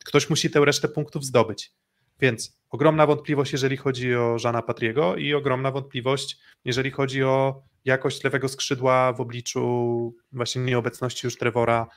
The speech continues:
mm, Trevora Cleveno. Mm, ja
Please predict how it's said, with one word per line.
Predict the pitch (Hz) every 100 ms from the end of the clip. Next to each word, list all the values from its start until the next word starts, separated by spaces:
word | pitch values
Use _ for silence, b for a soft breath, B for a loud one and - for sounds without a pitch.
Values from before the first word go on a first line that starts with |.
| b b _ 120
mm, | 110 110 110
Trevora | 113 123 120 120
Cleveno. | 127 117 113 101 - _ _ _ _ _ _ - - -
Mm, | 120 117 113 117 b b b _
ja | 123 139 156